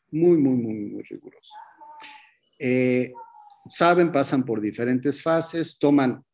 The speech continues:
mucho tiempo, mucho tiempo, entre otras cosas, porque los tiempos de seguimiento de las personas son muy largos,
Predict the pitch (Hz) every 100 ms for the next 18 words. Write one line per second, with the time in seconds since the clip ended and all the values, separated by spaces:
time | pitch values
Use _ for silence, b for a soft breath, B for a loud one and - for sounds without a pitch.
0 | - 147 220 226 127 - 101 90 - 156
1 | - - 170 180 185 175 175 175 147 160
2 | 160 160 - 156 147 151 - 151 147 147
3 | 131 120 - _ 175 202 208 170 135 123
4 | - 117 120 123 139 143 143 127 113 104
5 | - 123 107 135 135 135 127 123 113 120
6 | 123 113 123 131 - _